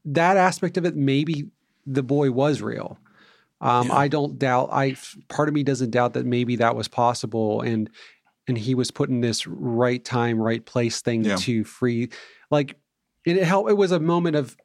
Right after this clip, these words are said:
Speaker 1: overcoming this thing from his past, and also
Speaker 2: Yeah.
Speaker 1: it could be reality.
Speaker 2: Yeah.
Speaker 1: I don't know. There's a lot of, I don't know. That's the cool thing about that movie.
Speaker 2: Well, and that's what I love about movies. I know it frustrates some people when a director leaves a movie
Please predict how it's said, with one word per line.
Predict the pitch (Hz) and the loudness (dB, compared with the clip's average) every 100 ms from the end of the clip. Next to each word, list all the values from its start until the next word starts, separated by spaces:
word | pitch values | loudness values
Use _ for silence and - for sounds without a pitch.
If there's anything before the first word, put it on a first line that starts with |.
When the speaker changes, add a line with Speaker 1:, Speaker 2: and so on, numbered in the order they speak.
| _ _ _ _ _ _ _ _ _ _ | _ _ _ _ _ _ _ _ _ _
Speaker 1:
overcoming | 165 165 175 160 156 156 | 0 0 0 0 0 2
this | 143 139 | 0 0
thing | 147 139 | -2 -2
from | 139 127 | 0 0
his | 131 127 | 0 -2
past, | - 123 120 117 - | 0 2 2 -2 -4
and | 123 | -2
also | 120 123 123 123 113 110 110 104 | 2 2 2 0 2 2 0 -2
Speaker 2:
Yeah. | 104 92 - _ - | -6 -8 -12 _ -6
Speaker 1:
it | 143 | -2
could | 143 | 0
be | 117 | 0
reality. | 107 107 104 110 101 90 - | 0 0 0 0 -2 -6 -10
Speaker 2:
Yeah. | 101 95 | -12 -6
Speaker 1:
I | 131 | -2
don't | 127 | 0
know. | 131 110 113 | 2 0 0
There's | 143 147 | 0 -2
a | 143 | -2
lot | 170 170 180 | 2 2 2
of, | 180 - | -2 -4
I | 151 | 0
don't | 175 | 2
know. | 196 117 | 2 2
That's | 139 - | 0 -2
the | |
cool | 160 170 | -4 -4
thing | 156 139 | 0 0
about | 120 113 | 2 0
that | 117 117 | -2 -2
movie. | 113 110 131 - - - - | -6 -6 -10 -14 -20 -20 -6
Speaker 2:
Well, | 185 | -2
and | 165 | 2
that's | 220 - | 0 0
what | 190 | 2
I | 135 | 2
love | 120 123 | 2 2
about | 117 110 104 113 | 2 0 -2 -2
movies. | 113 107 120 | -2 0 0
I | 123 | 2
know | 156 | 2
it | 107 | 0
frustrates | - 107 - 120 113 | -2 -6 -2 -2 -2
some | 131 117 | -2 -2
people | 113 117 120 110 | -2 0 0 0
when | 104 | 0
a | 95 | -2
director | 90 95 95 107 | 0 -2 0 -2
leaves | 95 95 92 | 0 -2 -2
a | 98 | 0
movie | 95 92 98 98 92 | 0 0 0 -2 -4